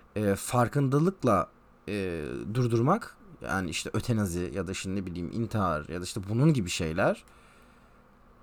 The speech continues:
o da, o da Gereksiz yani. Çünkü zaten, e, sınırlı bir süre için buradasın. Sınırlı bir süre için acı çekmek için buradasın. Çok saçma değil mi bu? Yani,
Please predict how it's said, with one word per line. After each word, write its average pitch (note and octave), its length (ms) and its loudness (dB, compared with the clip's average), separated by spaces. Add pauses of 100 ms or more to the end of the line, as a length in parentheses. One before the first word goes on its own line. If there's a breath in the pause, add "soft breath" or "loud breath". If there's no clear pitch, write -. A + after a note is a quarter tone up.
(440)
o D3+ 160 4
da, C3 140 4
o C#3 120 0
da G#2 220 0 (680)
Gereksiz C3 440 -2
yani. D2+ 280 -4
Çünkü G#2 280 -8
zaten, G2+ 520 -2 (720)
e, - 40 -10
sınırlı A#2+ 420 0
bir A2 60 -10
süre F#2 200 -4
için F2+ 240 -8
buradasın. D2+ 340 -10 (360 loud breath)
Sınırlı E3 480 6
bir C#4+ 60 0
süre G#2+ 220 2
için - 260 -2
acı D3 200 2
çekmek F2 400 -4
için F2 260 -6
buradasın. C#2 400 -6
Çok - 200 -6
saçma A2+ 340 0
değil G3+ 140 -4
mi G2+ 160 -6
bu? A1+ 120 -12 (520 loud breath)
Yani, F#2 360 -6